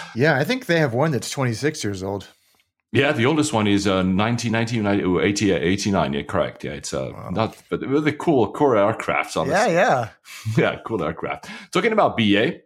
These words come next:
Speaker 2: uh, so Oneworld, uh, there, that's the alliance. You know, for those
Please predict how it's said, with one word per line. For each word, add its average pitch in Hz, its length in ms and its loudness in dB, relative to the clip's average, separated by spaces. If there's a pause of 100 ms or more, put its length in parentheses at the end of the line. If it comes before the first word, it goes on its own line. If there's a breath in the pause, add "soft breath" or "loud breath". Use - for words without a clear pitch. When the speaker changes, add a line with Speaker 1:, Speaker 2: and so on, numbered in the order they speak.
(180)
Speaker 2:
uh, 92 680 4
so 117 120 0
Oneworld, 110 680 2
uh, 85 320 2
there, 87 220 0
that's 90 240 -2
the 82 100 -4
alliance. 95 540 0
You 98 80 0
know, 82 240 2
for 90 160 -4
those 101 340 0